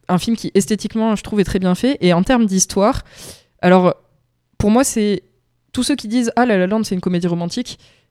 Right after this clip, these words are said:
je suis, bon, oui, il y a une composante romantique, euh, évidemment, mais pour moi, le film, c'est vraiment un film qui traite des passions et de jusqu'où on est prêt à aller pour ses passions, ce que ça peut nous coûter et, euh, et ce que ça peut nous apporter. Et du coup, c'est pour ça que c'est vraiment un film que je trouve, euh,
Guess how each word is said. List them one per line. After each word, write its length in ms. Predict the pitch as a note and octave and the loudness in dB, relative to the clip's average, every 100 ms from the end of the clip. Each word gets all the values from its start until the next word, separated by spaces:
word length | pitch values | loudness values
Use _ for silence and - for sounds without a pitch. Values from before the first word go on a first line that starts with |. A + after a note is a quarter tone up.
| _ _ F#3 | _ _ -4
je 180 | F3+ | 0
suis, 220 | G3+ - - _ | 0 -2 -18 _
bon, 220 | E3+ E3 D#3 | -4 -4 0
oui, 140 | F#3+ | 0
il 60 | D#3+ | 0
y 60 | |
a 40 | C#3+ | -4
une 100 | C#3+ | -6
composante 420 | D#3 D#3+ D3+ D3+ | -6 -4 -4 -4
romantique, 440 | D#3 D#3 F3+ G3 | -4 -6 -6 -6
euh, 200 | C#3+ C#3 | -6 -4
évidemment, 440 | C#3+ C#3+ D3 E3 B3+ - - - | -6 -4 -4 -2 -4 -10 -20 0
mais 80 | F3 | 0
pour 120 | G3 | 2
moi, 100 | G#3+ | 2
le 100 | B3 | 2
film, 140 | F3+ A#3+ | 2 -2
c'est 120 | G3 | -2
vraiment 200 | F3 G3+ | -2 0
un 80 | G#3 | -2
film 160 | A#3 | -2
qui 100 | A3+ | -6
traite 180 | - F3+ | -4 -2
des 100 | E3+ | -2
passions 460 | - F3+ - A#3+ C4 _ _ _ _ | 0 -2 -2 -6 -8 _ _ _ _
et 100 | F#3 | 2
de 320 | F3 F#3 F#3+ - | 4 4 2 0
jusqu'où 340 | F#3 G#3 - C4 | -4 -6 -6 -4
on 160 | A#3+ | 0
est 100 | A3 | -2
prêt 300 | G#3+ - B3 | -2 -2 0
à 100 | A3 | 2
aller 180 | G3 G#3 | 2 0
pour 160 | G3+ - | -4 -8
ses 120 | F3 | -6
passions, 360 | E3+ E3 - A#3+ _ _ _ - | -4 -4 -6 -12 _ _ _ -10
ce 100 | - | -2
que 100 | G3 | 2
ça 120 | F#3+ | 2
peut 120 | F#3+ | 2
nous 120 | F#3+ | 0
coûter 680 | F3+ - - C4 C#4 - F3 | 0 -6 -2 0 0 0 2
et, 80 | F3 | 4
euh, 800 | D#3+ D#3+ D#3 D#3 D#3 D#3 D3+ D3+ - _ _ _ _ - | 2 0 0 -2 -4 -6 -8 -12 -18 _ _ _ _ 0
et 80 | G3 | 0
ce 40 | |
que 100 | G3+ | 2
ça 120 | F#3+ | 0
peut 80 | F#3+ | 0
nous 180 | G#3+ F3+ | 0 0
apporter. 380 | F3+ E3+ D#3 D3+ - _ _ _ _ - | -2 -4 -6 -8 -16 _ _ _ _ 2
Et 80 | G3 | 4
du 140 | F#3 | 4
coup, 100 | A#3+ | 0
c'est 140 | B3+ F3+ | -2 -2
pour 120 | F3 | -2
ça 140 | A#3 | -4
que 240 | A#3+ E3 D3+ | -2 -2 -4
c'est 140 | D#3+ | -4
vraiment 220 | D#3+ F#3+ | -4 -2
un 80 | F#3+ | -2
film 280 | - A3 G#3 | -4 -6 -4
que 140 | E3 | -6
je 60 | - | -8
trouve, 280 | - F3 D#3+ | -8 -6 -4
euh, 320 | D3 C#3+ | -4 -4